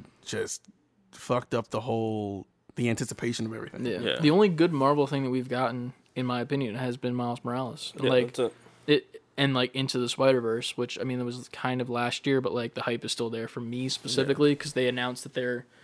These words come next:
Speaker 2: pretty much already started on the next movie. So it's like,
Speaker 3: Yeah.
Speaker 2: there's hype for that, and that's not even connected to this shit. I don't care about it.
Speaker 1: And it's animated, so they can
Speaker 2: Yeah.
Speaker 1: just
Speaker 2: The new Spider-Man movie's in the works right now, and they
Speaker 1: Mm-hmm.
Speaker 2: posted, like, Tom Holland posted a picture of him wearing the suit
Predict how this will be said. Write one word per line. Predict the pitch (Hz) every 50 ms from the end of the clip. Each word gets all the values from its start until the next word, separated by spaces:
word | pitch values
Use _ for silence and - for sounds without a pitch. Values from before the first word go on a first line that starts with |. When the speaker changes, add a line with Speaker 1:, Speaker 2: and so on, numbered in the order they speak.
| - - - _ -
Speaker 2:
pretty | 143 143 139
much | 135 120 117 - - -
already | - 131 127 117 120
started | - - 123 123 123 120
on | 123 123 120
the | 120
next | 117 120 120 - - 123
movie. | 120 123 131 139 143 139
So | - 131
it's | 120 117 -
like, | 135 127 123 120 - - _ - - - -
Speaker 3:
Yeah. | 110 - - - -
Speaker 2:
there's | 143 156 147
hype | 170 180 190 185 -
for | - 135
that, | 123 135 156 143 - -
and | - 143 139
that's | 151 - -
not | 175 170
even | 156 135 123
connected | - 131 139 160 - 147 139
to | 127
this | 123 117 120 -
shit. | - - 117 - -
I | - 139
don't | 147 139 -
care | - - 135 151
about | 135 123 117 113
it. | 123 - _ - -
Speaker 1:
And | 156 190 202
it's | 185 - -
animated, | 143 143 170 165 131 117 107 107 101 98 104
so | - 127
they | 123 151
can | 147 143 151
Speaker 2:
Yeah. | 151 110
Speaker 1:
just | 113 120 165 - - _ - _ -
Speaker 2:
The | 147 147
new | 160 160 165 156
Spider-Man | - - - 120 135 147 151 160 156 156 160
movie's | 160 156 156 156 147 151
in | 156 156
the | 151
works | 151 156 156 - - -
right | 165 165 165 160
now, | 165 170 170 170 165
and | 160 139
they | 123
Speaker 1:
Mm-hmm. | 120 120 127
Speaker 2:
posted, | 135 131 - - 135
like, | 135 131 131 127 127 - _ _ _ _ _ _ _ _ _ _ -
Tom | - 143 135 131
Holland | 131 131 135 135 131 127
posted | 143 135 135 - 127 120
a |
picture | - - - - - 135 123
of | 120 -
him | 143 139 131 123
wearing | 123 135 143 139 131 127
the | 120
suit | - - 143 151 -